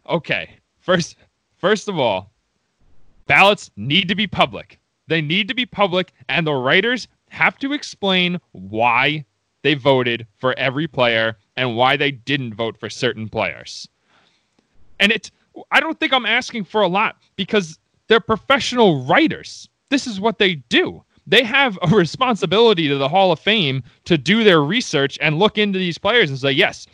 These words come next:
this person was worthy," or, "No, this person was not worthy." And are you gonna do all that research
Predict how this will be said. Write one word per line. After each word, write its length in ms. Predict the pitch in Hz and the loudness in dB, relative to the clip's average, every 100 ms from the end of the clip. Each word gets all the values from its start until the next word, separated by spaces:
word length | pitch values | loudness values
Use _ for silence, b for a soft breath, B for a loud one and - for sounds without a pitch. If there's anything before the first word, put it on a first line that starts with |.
| _ | _
this 160 | 214 247 | -4 -2
person 480 | - 214 - 190 139 | 0 0 2 -2 2
was 320 | 202 262 120 | 4 4 2
worthy," 400 | 107 92 87 - _ | -6 -6 -8 -14 _
or, 160 | 139 | -2
"No, 280 | 160 175 92 - | 0 0 -2 -6
this 160 | - 208 | -6 -4
person 320 | - 202 - | 0 0 2
was 180 | 175 143 | -2 -2
not 280 | 156 254 127 | 0 0 0
worthy." 400 | 104 90 92 85 _ _ - | -6 -8 -10 -16 _ _ -2
And 180 | 185 190 - | -2 0 0
are 100 | 185 | 0
you 160 | 175 | 0
gonna 200 | 220 220 | -4 -4
do 240 | 151 165 196 | 0 0 2
all 160 | 180 | 2
that 200 | 185 143 | 2 0
research 680 | 123 143 - 208 - - - | -2 -6 0 0 0 -6 -12